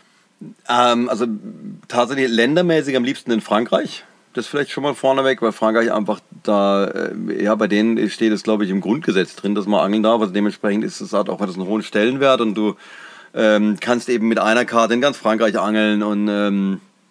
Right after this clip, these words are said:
also die haben eine super Infrastruktur. Wahnsinnig geile Flüsse. Für mich ist der, ist im, im Burgund, da hab ich so ein bisschen festgesetzt, äh, auf der Saône.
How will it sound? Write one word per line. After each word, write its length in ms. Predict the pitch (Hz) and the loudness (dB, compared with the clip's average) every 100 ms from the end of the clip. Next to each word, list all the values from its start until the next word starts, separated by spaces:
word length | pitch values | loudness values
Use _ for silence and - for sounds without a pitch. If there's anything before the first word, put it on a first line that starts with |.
| _ _ _ - - | _ _ _ -14 -2
also 220 | 101 95 | -2 -2
die 120 | 101 | -6
haben 100 | 110 | -4
eine 60 | 113 | -4
super 240 | 117 131 | -2 0
Infrastruktur. 840 | 120 113 147 - 143 - 147 262 254 - - - - - | 0 0 -2 -2 -10 -6 -4 -4 -8 -20 -20 -20 -20 -12
Wahnsinnig 540 | 113 120 139 151 160 | -2 2 2 2 0
geile 280 | - 131 131 | 4 4 4
Flüsse. 320 | 120 143 143 | 0 -2 -2
Für 100 | 131 | -6
mich 160 | 135 131 | -4 -4
ist 140 | 123 | -4
der, 200 | 127 120 117 | 0 2 2
ist 340 | 113 104 - | 0 -4 -6
im, 260 | 120 110 110 | -2 -2 0
im 180 | 113 92 | -2 0
Burgund, 480 | 113 98 113 165 | 0 2 -2 0
da 100 | 156 | -2
hab 100 | 139 | 0
ich 100 | 147 | -2
so 80 | 135 | -2
ein 60 | 143 | -4
bisschen 160 | 143 | -2
festgesetzt, 800 | 123 135 - 139 127 139 - - | -2 -4 -4 -6 -4 -6 -10 -14
äh, 360 | - 113 107 104 | -6 -2 0 0
auf 220 | - 101 | -2 -4
der 140 | - 101 | -2 -2
Saône. 420 | 95 113 165 | -2 -2 -2